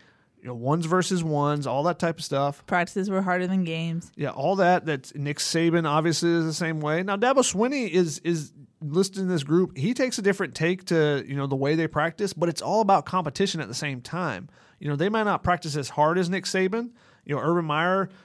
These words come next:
Speaker 1: you know, there's different, there's different ways to go about things, but it's about instilling toughness to begin with. Football is about toughness. It's a simple thing.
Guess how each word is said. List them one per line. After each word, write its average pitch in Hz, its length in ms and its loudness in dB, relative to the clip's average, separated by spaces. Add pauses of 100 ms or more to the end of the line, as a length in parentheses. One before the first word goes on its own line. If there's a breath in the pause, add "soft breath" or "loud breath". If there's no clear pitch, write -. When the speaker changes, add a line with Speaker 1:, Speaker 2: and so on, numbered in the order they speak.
Speaker 1:
you 147 120 -4
know, 156 40 2
there's 151 220 2
different, 156 480 -2
there's 143 200 0
different 156 320 -2
ways 156 260 2
to 151 80 -2
go 143 180 2
about 135 300 2
things, 208 360 -4 (320 soft breath)
but 180 140 0
it's 165 80 -4
about 175 320 0
instilling 180 720 -2
toughness 139 720 -2 (400 soft breath)
to 160 100 -4
begin 147 340 0
with. 123 240 -8
Football 208 360 4
is 196 80 2
about 196 260 2
toughness. 170 480 -2
It's 131 100 -12
a 131 80 -10
simple 170 400 -2
thing. 170 400 -6